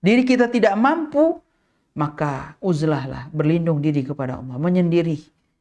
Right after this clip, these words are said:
Semoga Allah Subhanahu wa Ta'ala menyelamatkan engkau dari fitnah yang besar tersebut. Perlahan-lahan di zaman ini, maka kita akan terus mengingatkan agar mari kita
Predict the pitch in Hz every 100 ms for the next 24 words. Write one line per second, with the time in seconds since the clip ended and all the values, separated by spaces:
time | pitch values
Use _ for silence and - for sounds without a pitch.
0 | _ _ _ - 160 139 101 147 131 -
1 | 143 123 139 135 131 127 139 135 127 127
2 | - _ _ 147 143 135 131 131 139 127
3 | 131 139 123 123 123 127 _ _ _ 156
4 | 151 151 127 127 127 127 127 123 123 -
5 | 127 - 123 _ _ _ _ _ - 143
6 | 135 127 139 131 135 139 143 135 131 135
7 | 143 139 139 147 185 180 _ _ _ 151
8 | 143 135 151 156 143 147 151 143 - 143
9 | 147 143 143 143 147 135 123 131 135 151
10 | 160 160 151 - _ _ _ 156 156 143
11 | 131 131